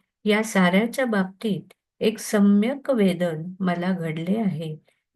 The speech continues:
जे मोठमोठ्या सुसंस्कृत समंजस माणसांनीही घडत नाही. कारण माणूस बाह्यतः कितीही श्रीमान, बुद्धिमान किंवा कलासंपन्न,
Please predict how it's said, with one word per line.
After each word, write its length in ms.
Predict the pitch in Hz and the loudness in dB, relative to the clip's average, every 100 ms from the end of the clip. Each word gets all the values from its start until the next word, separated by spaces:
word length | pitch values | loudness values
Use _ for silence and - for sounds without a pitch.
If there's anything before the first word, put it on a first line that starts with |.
| 190 | 4
जे 120 | 226 | 4
मोठमोठ्या 920 | 220 214 277 - 208 190 185 175 165 | 4 2 -2 0 2 2 2 0 -2
सुसंस्कृत 1000 | 185 - 247 - 190 190 - 185 156 - - _ - | -6 -4 -4 0 2 2 0 -4 -4 -10 -20 _ -10
समंजस 720 | - 196 202 233 233 262 262 | 0 4 6 4 2 0 -2
माणसांनीही 1040 | 175 165 165 180 190 214 196 175 175 254 269 | -4 -4 -6 -4 -2 0 0 0 -2 -4 -2
घडत 400 | 180 156 156 - | -2 -2 -8 -8
नाही. 320 | 156 139 156 - _ _ _ _ _ _ _ _ _ - | -6 -8 -10 -16 _ _ _ _ _ _ _ _ _ 0
कारण 560 | 185 185 214 240 165 185 - _ - | 2 4 2 0 -2 -6 -12 _ 2
माणूस 420 | 185 185 233 247 | 4 4 2 0
बाह्यतः 920 | 180 175 180 180 233 - 170 160 156 156 _ _ _ | 0 0 -2 -4 -6 -6 -6 -6 -10 -12 _ _ _
कितीही 540 | 220 208 220 214 214 294 | -4 -2 -2 0 -2 -2
श्रीमान, 680 | - 247 208 196 180 180 185 - _ _ | 0 2 4 4 4 2 0 -2 _ _
बुद्धिमान 840 | 180 185 180 185 226 170 156 156 170 - | 0 0 2 2 4 2 -2 -6 -8 -6
किंवा 340 | 185 185 185 185 | 0 2 2 0
कलासंपन्न, 1080 | 180 170 185 226 - 196 185 175 165 151 | -4 -4 -4 -4 -2 0 0 -2 -4 -6